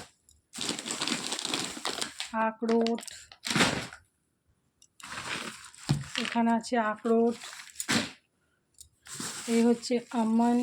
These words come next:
একটা শ্যাম্পু, নারকেলের তেল, এটা হেয়ার অয়েল,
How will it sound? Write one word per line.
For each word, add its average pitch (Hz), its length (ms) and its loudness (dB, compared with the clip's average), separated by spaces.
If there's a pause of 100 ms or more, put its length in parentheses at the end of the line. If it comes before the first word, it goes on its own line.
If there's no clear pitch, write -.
(1800)
একটা 233 200 -2 (140)
শ্যাম্পু, 226 460 0 (2500)
নারকেলের 233 680 4 (160)
তেল, 226 340 6 (1200)
এটা 254 140 4 (100)
হেয়ার 214 300 8
অয়েল, 208 180 4